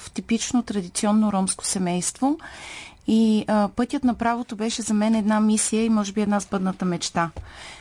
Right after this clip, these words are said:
Не приключих до завършването и до получаването на дипломата, а продължих, а, да бъда полезна и да давам част от енергията, времето си за развитието и подкрепата на другите млади роми в,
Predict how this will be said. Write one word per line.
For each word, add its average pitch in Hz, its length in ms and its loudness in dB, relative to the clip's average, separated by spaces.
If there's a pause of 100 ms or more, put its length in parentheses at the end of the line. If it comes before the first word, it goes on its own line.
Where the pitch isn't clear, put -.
(200)
Не 220 140 4
приключих 254 460 0
до 247 160 0
завършването 226 680 0
и 240 60 2
до 226 80 0
получаването 202 720 -2
на 185 100 0
дипломата, 190 600 0
а 262 60 0
продължих, 208 800 0
а, 233 220 0
да 190 160 -4
бъда 226 500 0 (140)
полезна 220 720 2
и 202 100 0
да 190 140 -2
давам 214 360 0
част 208 360 -4
от 196 140 -8
енергията, 202 540 -2
времето 214 720 0 (720)
си 233 200 0
за 226 420 0 (920)
развитието 226 680 0
и 240 60 2
подкрепата 214 600 -2
на 214 100 2
другите 208 360 0
млади 185 380 2
роми 180 280 2
в, 202 180 0